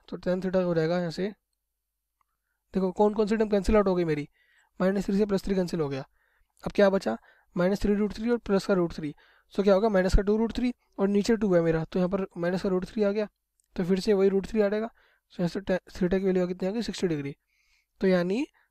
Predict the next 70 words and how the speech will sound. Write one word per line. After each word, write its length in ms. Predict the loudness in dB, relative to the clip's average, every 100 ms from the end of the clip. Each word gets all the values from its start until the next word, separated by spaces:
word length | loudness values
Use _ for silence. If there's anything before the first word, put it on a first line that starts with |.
| _ 0
लाइन 240 | 2 2
टू 120 | 2 2
and 100 | 4
लाइन 240 | 4 2
थ्री 180 | 0 0
के 60 | 0
बीच 160 | 0
में 160 | -4 -4
भी 80 | -2
एंगल 200 | 0 0
कितना 220 | -2 -2
आ 40 |
गया, 60 | -2
सिक्सटी 260 | -4 -6
डिग्री। 320 | -2 -2 -4 -8 0
अब 80 | 2
हमको 220 | 2 4
यहाँ 100 | 2
से 80 | 4
पता 160 | 2
लग 120 | 4 4
गया 120 | 4
ना 120 | 2
कि 100 | -2
अपने 160 | 0 4
line 240 | 4 4
one 140 | 2 2
and 160 | 0 -6 -6
two 80 | -4 -4 -6 -4
and 140 | 2 4
line 180 | 4 4
two 100 | 2
and 100 | 4
three, 120 | 2
इन 120 | 2 2
दोनों 160 | 2
के 60 | 0
बीच 100 | 0
में 100 | 0
सिक्सटी 240 | 0 0
डिग्री 240 | 2 4 4
आ 120 | 4
रहा 120 | 0
है। 60 | -6 _ _ -6
So 100 | -2
दो 160 | 4 4
एंगल 200 | 6 2
सिक्सटी 240 | 0 0
डिग्री 240 | 0 4 4
आ 80 | 4
गए, 160 | 0 -4 _ _ -16
तो 60 | -6
किसी 260 | -4 -2
भी 120 | 0
ट्रायंगल 300 | 2 2 0
के 160 | 2 2
अगर 260 | 2 2 0
हमारा 340 | 0 0 0
कोई 160 | 0 0
भी 100 | 0
ट्रायंगल 320 | 0 0 0
है 100 | 0 -4 _ _ _ -2
जिसके 280 | 6 6 6
अगर 160 | 2
दो 200 | 0 0
एंगल 200 | 2 0
सिक्सटी 260 | -2 -4 -4
डिग्री 200 | -2 0
आ 80 | 0
गए, 200 | -2